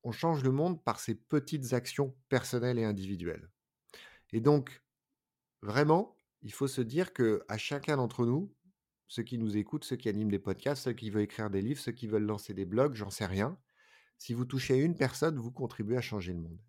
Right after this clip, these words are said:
Et alors, ça peut paraître présomptueux de dire ça, de présenter les choses comme ça, mais quand on parle de sens, de quête de sens, et on l'a tous, cette quête de sens, et on devrait tous l'avoir,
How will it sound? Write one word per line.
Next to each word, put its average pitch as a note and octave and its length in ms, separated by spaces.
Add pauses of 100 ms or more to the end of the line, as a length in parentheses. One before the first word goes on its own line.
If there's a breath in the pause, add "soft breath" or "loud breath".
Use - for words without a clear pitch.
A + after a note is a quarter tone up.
Et G#2+ 100
alors, A2+ 220
ça A2 100
peut A2+ 120
paraître C#3 280
présomptueux A#2 640 (160)
de F#2 60
dire F#2+ 180
ça, A2 160
de G2+ 100
présenter A#2+ 380
les A2+ 80
choses G2+ 220
comme F#2+ 140
ça, E3 160
mais C#3+ 120
quand B2 140
on B2+ 60
parle C#3+ 180
de G#2 100
sens, - 540 (260)
de F#2 120
quête D3+ 260
de A#2+ 100
sens, A2 480
et C3+ 120
on C#3+ 80
l'a C3+ 100
tous, D3 240
cette - 260
quête F#2+ 260
de F#2 80
sens, C3+ 320
et F#2 40
on F#2+ 60
devrait F#2 280
tous - 280
l'avoir, G2 420